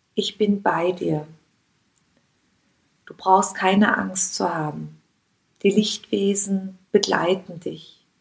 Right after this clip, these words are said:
Alles ist gut.“ Erinnere dich, liebe Seele, bitte erinnere dich,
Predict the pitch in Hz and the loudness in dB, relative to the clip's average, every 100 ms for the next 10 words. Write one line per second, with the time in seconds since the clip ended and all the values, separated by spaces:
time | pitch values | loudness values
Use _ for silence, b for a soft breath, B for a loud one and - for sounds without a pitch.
0 | _ _ _ _ _ _ _ 180 180 196 | _ _ _ _ _ _ _ 2 4 2
1 | 214 - - _ - - - - 170 170 | 0 -4 -10 _ -4 -4 -4 -8 -10 -12
2 | - - - _ _ _ _ _ _ _ | -14 -14 -16 _ _ _ _ _ _ _
3 | _ _ _ _ _ _ _ _ _ _ | _ _ _ _ _ _ _ _ _ _
4 | _ _ _ _ _ _ _ _ _ _ | _ _ _ _ _ _ _ _ _ _
5 | - 196 - 214 220 226 208 190 185 185 | 0 0 2 4 8 8 6 -6 -10 -10
6 | - - 196 214 - 190 180 175 170 220 | -14 -16 -6 -6 -2 0 -2 -4 -6 -6
7 | 220 208 - - - 185 208 208 226 - | -2 -2 -4 -6 -6 -2 0 0 -2 -2
8 | 247 277 - | -8 -8 -16